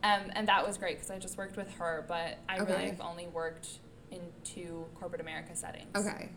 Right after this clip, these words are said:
Speaker 2: No, that's super interesting. For me, um, obviously, I've been open with the fact that I did do an internship at Nike, which has led to my full-time role.
Speaker 1: Mm-hmm.
Speaker 2: And it's actually kind of interesting because I feel like,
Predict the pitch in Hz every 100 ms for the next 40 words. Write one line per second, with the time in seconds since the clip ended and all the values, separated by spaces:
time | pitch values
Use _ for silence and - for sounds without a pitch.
0 | - - 208 196 - - - - 185 -
1 | - - 170 196 196 185 185 196 190 -
2 | - - - - 180 67 58 - 180 -
3 | 175 175 - 98 - - 95 - 95 95
4 | 95 90 - - 98 92 95 92 95 -
5 | - 175 - 95 190 - 185 190 185 175
6 | - - - 131 - 95 - 95 92 -
7 | - 98 - - 202 - - - 196 202
8 | 196 220 202 214 214 185 170 190 190 202
9 | 202 202 202 185 180 - 175 180 180 180
10 | 180 180 -